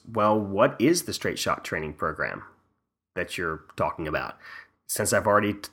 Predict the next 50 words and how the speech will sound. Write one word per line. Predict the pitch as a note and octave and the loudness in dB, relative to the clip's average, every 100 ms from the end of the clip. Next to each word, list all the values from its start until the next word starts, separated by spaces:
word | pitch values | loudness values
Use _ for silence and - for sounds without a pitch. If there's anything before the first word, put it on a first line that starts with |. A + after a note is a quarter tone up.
| - | 2
told | C3 D#3 D#3+ | 6 8 8
them | B2+ | 8
about | A2+ G2+ G2+ G2 G#2 | 6 6 6 6 4
online | G#2+ G#2 G2 | 2 2 0
personal | G#2+ G#2 A2 G2+ | 0 0 -2 -2
training | A2 G2 G#2 A2 | 0 0 2 2
and | G2 | 2
how | F#2 F#2+ F#2 | 0 0 2
I'm | F#2+ | 0
able | F#2+ F#2+ | -2 -4
to | |
train | F#2+ G#2+ | -4 -4
people | G#2 G#2+ A2+ | -2 -2 0
who | G#2+ | 2
I | F#2+ | 4
don't | G2+ - | 4 2
see | - E3+ E3 E3 | 4 8 10 10
and | A#2+ | 10
what | A#2+ | 6
the | A#2+ | 2
difference | C3+ C3+ C3 | 2 2 0
between | A#2+ - A#2 A2 G#2 - - - | -2 -2 0 2 0 -6 -18 6
online | C3 C3+ C3 | 10 12 10
personal | B2+ C3 B2+ A#2 | 8 4 4 0
training | - B2 B2 A#2+ | 2 4 6 4
and | |
an | G#2 | 2
online | G#2+ A#2 G#2+ | 2 2 2
training | G#2 A2+ F#2+ | 0 -2 -4
program | - - G3+ B2+ A2+ | 0 2 6 6 6
is, | A2+ G#2 | 4 6
then | D3 | 6
they | F3 | 8
wanna | C3+ B2 | 8 8
know, | A2+ A2+ | 8 6
well, | A2 G#2 | 8 6
what | G2+ F#2+ A2+ - | 6 6 4 6
is | A#2 A#2+ | 4 4
an | A2+ | 2
online | G2 G2 F2+ | -2 -2 -2
training | F2+ F2+ F2 | -4 -6 -4
program | - F#2 F#2 F#2+ F#2+ - - - _ _ | -2 0 0 0 -4 -10 -20 -20 _ _
and | G2+ F#2 F#2+ F#2 | -2 0 0 0
what | A2 | 2
do | |
you | G#2+ | 2
do | G2+ G#2 | 2 0
as | F2 | -2
a | |
coach? | - A#2+ - - - | 0 0 0 -6 -10